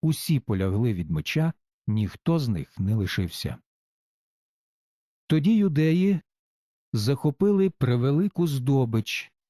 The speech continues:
відтяли Ніканорові голову і праву руку, що її гордо він простягнув був, і принесли в Єрусалим, щоб виставити на показ.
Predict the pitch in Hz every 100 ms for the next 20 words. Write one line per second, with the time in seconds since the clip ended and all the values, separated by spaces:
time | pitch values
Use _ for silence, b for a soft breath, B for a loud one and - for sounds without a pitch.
0 | _ - 101 170 - - 190 147 131 135
1 | - 151 160 131 117 113 107 147 120 107
2 | 104 101 139 131 104 87 123 180 208 196
3 | 226 - - 165 165 170 151 156 160 156
4 | 151 156 151 151 147 - 156 143 151 139
5 | 127 139 139 _ _ _ _ _ 202 196
6 | 180 160 135 160 165 135 123 117 - 110
7 | 175 202 190 _ - - 123 85 80 165
8 | - 180 160 156 160 156 - 127 120 -
9 | 117 - 76 -